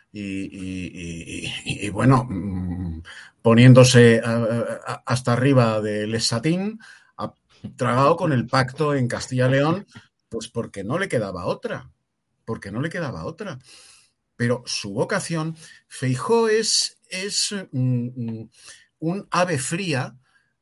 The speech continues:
del Partido Popular. Es el genuino heredero de Mariano Rajoy. Feijóo es un Rajoy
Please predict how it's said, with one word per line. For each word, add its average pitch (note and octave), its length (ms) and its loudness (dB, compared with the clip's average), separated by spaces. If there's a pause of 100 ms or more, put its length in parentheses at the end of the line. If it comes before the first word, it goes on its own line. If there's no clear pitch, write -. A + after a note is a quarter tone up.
(100)
del A2 380 -10
Partido A2+ 360 -10
Popular. F#3 480 -8 (1040)
Es D3 200 -2
el A#3 120 -2
genuino G3 680 -4 (200)
heredero F#3 600 -6 (440)
de B2 240 -6
Mariano C3 480 -8
Rajoy. - 600 -12 (260)
Feijóo G2 440 -6
es A#3 160 -6
un A#3+ 120 -4
Rajoy F#3+ 520 -6